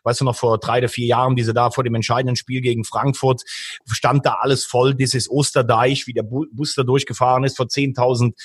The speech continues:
Menschen und sowas. Aber ich habe das Gefühl, das greift dieses Jahr alles überhaupt nicht mehr. Also das haben sie mal punktuell im Pokal gegen Dortmund hinbekommen, aber ich glaub, die haben jetzt fünf Heimspiele am Stück verloren, das musst du dir mal vorstellen. Und ich habe das Gefühl, dass diese Mannschaft in dieser Zusammensetzung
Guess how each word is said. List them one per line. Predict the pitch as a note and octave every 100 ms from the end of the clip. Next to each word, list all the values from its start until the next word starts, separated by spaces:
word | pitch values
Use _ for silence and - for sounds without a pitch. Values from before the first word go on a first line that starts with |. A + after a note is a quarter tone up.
| - -
Menschen | A#2+ C3+ D#3 D#3
und | D3
sowas. | D#3+ E3 C#3+ - -
Aber | A#2+
ich | D3
habe | D3+
das | C3+
Gefühl, | B2 - D#3+
das | B2+ - - -
greift | C3 F3+ -
dieses | E3+ F#3
Jahr | E3+ -
alles | F3+
überhaupt | E3 D#3 G#3
nicht | - -
mehr. | F2+ D2 _ - -
Also | - A#2+
das | B2+
haben | C#3 D3+
sie | C#3
mal | B2+ A2
punktuell | C3 D3+ C#3+ C3
im | B2+
Pokal | A2 B2 C3
gegen | B2 A#2
Dortmund | B2+ G3 D3+ -
hinbekommen, | A#2 A2 A#2 B2 D#3+
aber | A#2
ich | A2+
glaub, | A#2
die |
haben | A2+
jetzt | G#2+
fünf | - - A3+ -
Heimspiele | D#3 G#3 - D3+
am | B2
Stück | - G#3
verloren, | B2 D3+ D#3+ G#2
das | -
musst | D#3
du | C#3+
dir | B2
mal | A2
vorstellen. | F#3 A3 F#2+ G#2+ - - - - -
Und | A#2+
ich | A#2
habe | D#3+
das | D3+
Gefühl, | - - F3+
dass | C#3 -
diese | A#3 G#3+ E3+
Mannschaft | F#3+ G3+ F3
in | B2+
dieser | A#2+ A#3 A#3
Zusammensetzung | - D3 D#3 D3 A#2+ A#2 - E3